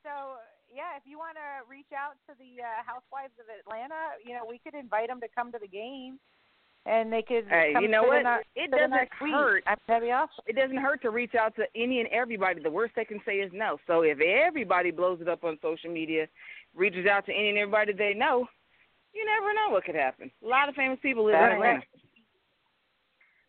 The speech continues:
Speaker 1: That's right. You never know. Well, and real quick, we're getting ready to be done. We have, like, a minute left, but they also have on here, like,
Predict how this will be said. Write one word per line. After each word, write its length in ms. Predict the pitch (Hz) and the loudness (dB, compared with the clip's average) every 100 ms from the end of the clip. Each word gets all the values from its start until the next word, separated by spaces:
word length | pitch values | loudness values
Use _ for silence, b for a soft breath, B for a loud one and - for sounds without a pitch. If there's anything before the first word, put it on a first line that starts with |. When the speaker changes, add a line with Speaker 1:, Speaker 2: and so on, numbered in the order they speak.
| _ _ | _ _
Speaker 1:
That's 360 | - 175 190 - | 2 4 2 0
right. 300 | 240 240 220 | 2 4 2
You 100 | 190 | -4
never 280 | 196 196 208 | -4 -4 -2
know. 260 | 202 196 - B B | -2 -2 -4 B B
Well, 280 | 254 247 240 - | 2 4 2 0
and 200 | 233 247 | 0 2
real 160 | 285 320 | 2 2
quick, 220 | - 311 254 | 2 0 0
we're 100 | 247 | -2
getting 240 | 233 269 | 0 2
ready 200 | 277 285 | 2 2
to 80 | 277 | 0
be 140 | 240 240 | -6 -4
done. 400 | 233 240 247 247 | 0 0 -2 -8
We 100 | 240 | -10
have, 120 | 233 | -10
like, 160 | 220 214 | -10 -12
a 40 | |
minute 300 | 202 220 240 190 | -14 -14 -14 -10
left, 280 | 208 226 247 - | -6 -4 -6 -8
but 100 | - 202 - - - | -8 -8 -10 -14 -14
they 80 | 240 220 | -12 -2
also 320 | 247 285 320 | -2 -2 -6
have 200 | 302 277 226 | -6 -6 -6
on 260 | 233 254 | -12 -12
here, 220 | 277 262 254 | -14 -14 -10
like, 260 | 226 220 | -8 -8